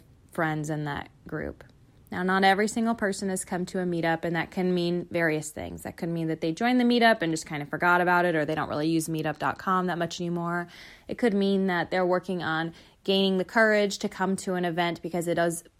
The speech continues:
also for people with social anxiety, which I'm not sad if, you know, you don't come. It's amazing that you come, but, like,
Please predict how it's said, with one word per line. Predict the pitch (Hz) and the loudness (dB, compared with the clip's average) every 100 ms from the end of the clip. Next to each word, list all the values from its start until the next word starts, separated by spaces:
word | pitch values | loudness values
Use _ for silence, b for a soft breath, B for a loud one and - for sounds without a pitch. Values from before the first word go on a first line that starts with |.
| - | -12
also | - 185 180 185 | -2 0 0 -2
for | 175 | -2
people | 170 180 175 | -6 -4 -2
with | 175 | -2
social | - 170 - | -4 -8 -6
anxiety, | 170 170 170 160 160 160 160 | -6 -4 -2 0 0 0 0
which | 156 151 - - b b b b _ _ _ _ - | -2 -4 -10 -14 b b b b _ _ _ _ -8
I'm | 180 | -2
not | 185 175 170 165 - _ - | 0 2 2 0 -6 _ -10
sad | - 185 165 160 160 | -4 -2 0 2 0
if, | 165 - - _ _ _ _ | -2 -6 -18 _ _ _ _
you | - | -6
know, | 175 160 | -4 -2
you | 165 | 0
don't | 165 160 | -2 -4
come. | - 175 151 151 165 | -4 -2 0 -2 -4
It's | 175 - - | -6 -8 -4
amazing | 190 208 233 165 160 | -2 0 0 -2 -6
that | 156 - | -8 -8
you | 165 | -8
come, | - 170 180 | -4 -2 -2
but, | - | -2
like, | 170 160 165 | -2 -2 -4